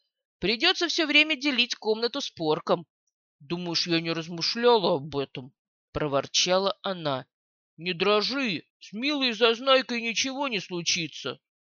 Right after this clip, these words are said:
Кстати, если ты не заметил, я уже в третий раз спасаю тебе жизнь. Очень здорово, буркнул я, укладывая в снятую шкуру срезанные куски мяса. Она засмеялась.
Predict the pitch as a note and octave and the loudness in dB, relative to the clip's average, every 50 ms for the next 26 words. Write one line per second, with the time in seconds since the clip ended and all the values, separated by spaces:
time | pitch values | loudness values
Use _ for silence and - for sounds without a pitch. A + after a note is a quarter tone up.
0 | _ _ _ _ - - - A#3+ A#3+ - F#3+ G3 G#3+ A#3 - A3 G#3 F#3+ A#3 A3 | _ _ _ _ -10 -2 2 2 2 2 0 -2 -2 -2 -2 -6 -8 -6 -6 -6
1 | G#3+ G3+ F#3 G#3 G#3 A3 A#3+ C4 B3+ - - C#3+ B2+ _ _ _ _ _ _ _ | -4 0 2 2 2 4 2 0 0 0 -2 -8 -8 _ _ _ _ _ _ _
2 | - - F3 G#3 A3+ A3 B3 A#3+ - - C4 B3+ C#4 A#3+ - C#4+ C4+ A#3+ A3 G3+ | -4 0 4 4 4 4 4 2 0 2 4 4 4 4 4 2 6 8 8 8
3 | G#3 - - - A#3 A3+ - - - A3 F3+ E3 D3+ - - E3 D3 D#3+ D#3+ E3 | 8 6 0 -2 -2 0 0 0 2 4 4 4 2 0 -6 -6 -2 -2 -2 0
4 | F3 E3 F#3 E3 D3 B2 B2+ C3+ _ _ _ _ _ _ _ _ _ - F#3 F3+ | 0 -2 -2 -4 -6 -8 -12 -18 _ _ _ _ _ _ _ _ _ 0 0 0
5 | E3+ - - - D3+ C#3 C3+ C3 C3 C3+ C3+ D#3 D3 C#3 C3+ C3 B2+ B2+ B2 - | 2 4 2 2 2 0 -4 -6 -8 -4 0 2 4 4 4 2 0 -2 -6 -8
6 | _ _ _ _ _ _ E3 E3 A3 B3+ B3 - - F#3+ F3+ F3+ F#3 G3+ A#3+ B3+ | _ _ _ _ _ _ -10 -4 -2 -2 -2 -4 -6 -4 -4 -2 0 4 6 6
7 | B3+ B3+ - - A3 G3+ - C#4+ D#4 D#4+ D#4+ D4 C#4 C#4+ C#4 C4 - - C4 B3+ | 6 4 0 -10 -12 -6 2 6 8 8 8 6 2 0 2 2 0 0 2 2
8 | A#3 A3 - A3 G#3 F#3 - - - D4 D4 D4 C#4+ C4+ _ _ _ - - - | 2 2 2 -2 -2 -2 -2 -2 -4 -6 -6 -6 -6 -8 _ _ _ -10 -8 -4
9 | - C4 D4 D#4 C#4 C#4+ D4 C#4+ C#4+ C#4+ - - A3 - - - G3 G#3 G#3 G#3 | 0 0 0 0 0 -2 -4 -4 -4 -6 -6 -8 -10 -10 -8 -4 -4 -4 0 2
10 | G3 F3 D3+ C#3+ - - - C3 - _ _ _ _ _ _ _ - - D#3 F3 | 4 4 4 2 0 -6 -10 -12 -14 _ _ _ _ _ _ _ 2 2 2 4
11 | A3+ C4+ C#4+ C4+ D4+ C#4+ - - D4 D4+ C#4 C4+ C4+ G#3+ E3+ D3+ C3 A#2+ - - | 4 2 2 2 0 -4 -4 -4 -2 -2 2 4 6 6 6 6 4 -2 -8 -12
12 | - | -14